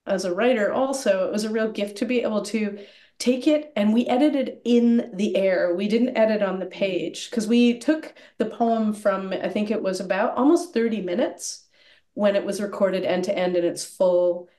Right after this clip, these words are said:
iteration. And, uh, that was a terrifying idea to me, 'cause I thought we were making a stop motion piece. And I was like, "Oh my God,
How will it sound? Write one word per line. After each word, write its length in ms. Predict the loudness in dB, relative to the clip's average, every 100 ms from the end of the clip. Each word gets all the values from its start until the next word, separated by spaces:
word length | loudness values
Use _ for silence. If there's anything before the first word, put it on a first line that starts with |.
| -6
iteration. 720 | 0 2 2 0 -4 -4 -6 -6
And, 320 | -2 -2 -2
uh, 220 | -2 0
that 140 | 0 0
was 160 | -4
a 40 | -4
terrifying 560 | 0 0 0 -2 -2
idea 280 | -2 -2 -2
to 120 | -2
me, 80 | 0
'cause 180 | 0 0
I 180 | 0 0
thought 260 | 4 4
we 100 | 6
were 140 | 4 6
making 320 | 4 4 4
a 80 | 6
stop 460 | 4 4 2 2
motion 520 | 2 2 2 0 -6 -4 -6 -6 -14 _ -20 -20 -2
piece. 420 | 2 4 2 2
And 100 | 2
I 20 |
was 180 | 4 2
like, 220 | 2 0 -4 -20 _ 0
"Oh 140 | 2
my 160 | 4 2
God, 480 | 2 2 0 -2